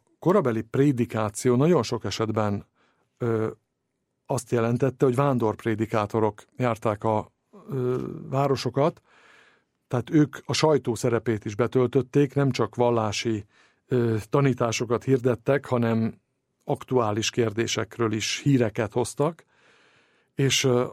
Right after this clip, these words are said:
az ő szónoklataik sok esetben nagyon hosszúak voltak. És Szent Ferenc, ö, ezzel szemben a saját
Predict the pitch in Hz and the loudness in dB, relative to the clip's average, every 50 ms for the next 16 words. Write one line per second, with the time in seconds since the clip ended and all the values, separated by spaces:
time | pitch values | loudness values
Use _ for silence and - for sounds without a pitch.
0 | - - - - 127 107 156 165 143 - - 147 151 139 120 - - 117 104 - | -10 -12 -10 -6 0 2 4 4 4 4 4 2 2 2 2 0 -2 -2 -2 -2
1 | 113 120 131 143 139 - - - _ _ _ _ _ _ _ _ _ _ - - | 0 0 0 0 0 -4 -12 -18 _ _ _ _ _ _ _ _ _ _ -2 0
2 | 170 151 - 120 - 120 110 110 110 123 123 123 127 - - - 143 156 156 123 | 0 2 2 0 0 -2 -2 0 0 0 0 0 -2 -4 -4 -2 0 2 2 4
3 | 131 110 107 120 107 - - - 64 57 - - 71 - - - - - - - | 2 2 2 -2 -4 -4 -4 -4 -4 -4 -4 -4 -4 -4 -4 -4 -8 -12 -12 -14
4 | - - _ _ _ _ _ _ _ _ _ _ _ _ _ _ _ _ _ _ | -18 -20 _ _ _ _ _ _ _ _ _ _ _ _ _ _ _ _ _ _
5 | _ - 123 - - 170 202 - - 120 117 117 113 113 - - - - 139 120 | _ -8 -4 0 2 2 2 2 0 0 0 0 -2 -2 -6 -8 -8 -4 -2 0
6 | 117 117 113 113 110 - 165 175 160 131 127 113 110 98 - 117 110 110 110 110 | 0 0 0 -2 -2 0 0 2 2 2 0 0 -2 -2 -4 -6 -4 -4 -2 -2
7 | 117 123 143 160 - _ _ _ _ - 110 - - 143 143 131 107 98 98 - | 0 0 -2 -2 -6 _ _ _ _ -12 -8 -4 -2 0 0 2 0 0 -2 -6
8 | - - - | -10 -20 -20